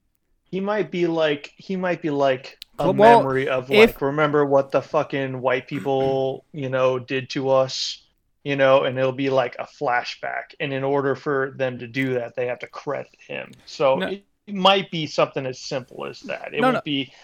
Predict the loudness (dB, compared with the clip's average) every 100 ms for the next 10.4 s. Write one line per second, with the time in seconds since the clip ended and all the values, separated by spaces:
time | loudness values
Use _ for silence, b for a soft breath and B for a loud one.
0 | B 0 2 2 -2 -2 0 -2 0 0
1 | -2 -6 -6 -8 -10 -10 -12 -14 -14 -14
2 | -14 -14 _ _ _ _ _ _ _ _
3 | _ _ 2 4 6 4 0 -6 -10 -12
4 | _ -16 -10 -6 0 0 2 0 0 -8
5 | -6 -4 -2 -2 -2 -6 -2 0 0 -2
6 | -6 _ _ _ _ _ _ _ _ _
7 | -4 -2 0 -2 -2 -2 -2 0 0 0
8 | -4 -8 _ -2 -2 0 -6 -4 -2 -2
9 | -4 -6 -4 -2 -4 -4 -8 -12 -4 -2
10 | -2 -4 -8 -16